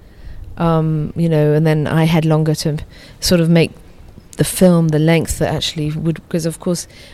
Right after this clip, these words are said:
I had to make the images way before the, even the music existed, so it was quite a strange way round, actually. I came first.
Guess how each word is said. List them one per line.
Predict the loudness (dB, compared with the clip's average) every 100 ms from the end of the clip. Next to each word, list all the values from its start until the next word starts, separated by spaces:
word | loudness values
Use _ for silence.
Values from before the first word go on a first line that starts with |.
| -4
I | 2
had | 4 4
to | 4
make | 4 2
the | 2 2
images | 0 -2 -8 -10 -18 -10
way | 0 2 2
before | 0 -2 -2 -4 -12 -20 -20 -20 -20 -18
the, | -10 -2
even | -2 0
the | 0
music | 0 0 -4
existed, | -8 -8 -8 -10 -10
so | -6
it | -6
was | -4
quite | -4 -4 -4 -6
a |
strange | -4 -2 0 -2 -4
way | -2 0
round, | 2 0 -2
actually. | -4 -6 -4
I | -2
came | 0 -2
first. | -2 -4 -6 -8